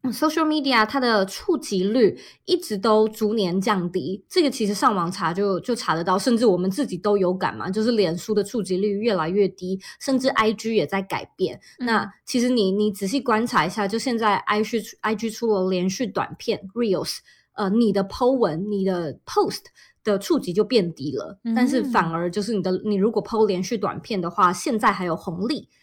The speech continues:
Speaker 1: 就此时此刻观看数都还是很多的，可是这种东西都完完全全是操之在平台之手。所以我那时候就觉得很怪耶，为什么我有一百位粉丝，可是真正看到的只能有十个人，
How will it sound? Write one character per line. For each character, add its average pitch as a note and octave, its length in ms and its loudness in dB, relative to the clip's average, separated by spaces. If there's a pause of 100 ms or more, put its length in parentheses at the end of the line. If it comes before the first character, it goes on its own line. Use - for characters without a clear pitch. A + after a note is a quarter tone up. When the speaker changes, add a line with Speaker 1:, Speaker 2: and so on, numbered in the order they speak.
(120)
Speaker 1:
就 C4 120 -2
此 B3 240 -2
时 A3 200 -2
此 - 220 -8
刻 A3+ 320 2 (180)
观 A3+ 180 0
看 A#3 180 0
数 G#3+ 180 -4
都 G#3 80 2
还 G3 100 0
是 F#3 100 -4
很 E3+ 180 -4
多 C#3+ 240 -6
的， F3 100 -4
可 B3+ 120 0
是 D4 60 6
这 A#4+ 120 0
种 A#3 100 0
东 A#3 140 0
西 C4 100 -6
都 C#4 260 0 (260)
完 A#3+ 220 4
完 B3+ 220 2
全 A#3+ 160 0
全 A3 180 0
是 B3+ 160 0
操 A#3+ 400 0
之 A3 340 -6
在 G#3 300 -2
平 F#3+ 300 -2
台 F3+ 240 -6
之 G3 260 -8
手。 - 420 -4 (600)
所 - 140 2
以 G#4+ 40 8 (100)
我 C4+ 60 6
那 G#4+ 140 4
时 F#4+ 100 0
候 F4 100 4
就 G4+ 100 4
觉 C#4+ 140 2
得 A3 400 2 (180)
很 A#3+ 260 0
怪 C#4+ 220 4
耶， F#3+ 160 4
为 D#4 160 4
什 C#4+ 140 0
么 F#3+ 320 2 (260)
我 C4 180 4
有 F#4 220 6
一 F#4+ 140 2
百 F3+ 240 2
位 D4+ 160 2
粉 F3+ 280 -2
丝， A#3+ 340 -2
可 A#3+ 180 -2
是 C4+ 180 -2
真 C#4+ 260 0
正 C#4 200 0
看 A#3 220 -2
到 G#3+ 180 2
的 F3 160 -2
只 G3+ 260 -4
能 F#3+ 240 2
有 F3+ 220 2
十 - 340 -6
个 F#3 160 0
人， B2 340 -6